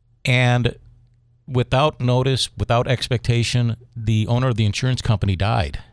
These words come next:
at a relatively young age. And what ended up happening is that le-, left her and the other employees suddenly out of work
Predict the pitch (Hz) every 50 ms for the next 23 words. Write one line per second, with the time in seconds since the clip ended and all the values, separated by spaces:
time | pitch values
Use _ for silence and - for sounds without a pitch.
0 | _ _ - 101 98 101 92 - 113 101 92 110 131 123 - - 113 104 104 104
1 | 95 104 107 110 117 117 104 87 85 101 110 117 - - - - - - - -
2 | - _ - - 120 120 123 120 117 117 113 117 117 120 120 117 123 113 - -
3 | 127 143 147 - 127 120 120 120 120 117 - - - - - - - 98 120 117
4 | 113 - 113 117 113 - - - - - 117 113 - - - - 151 143 143 151
5 | 160 180 139 117 113 117 113 135 180 202 185 131 - - 117 104 104 101 101 -
6 | - - - 123 117 123 117 113 110 104 104 104 101 90 85 87 90 95 110 151
7 | 175 127 - - -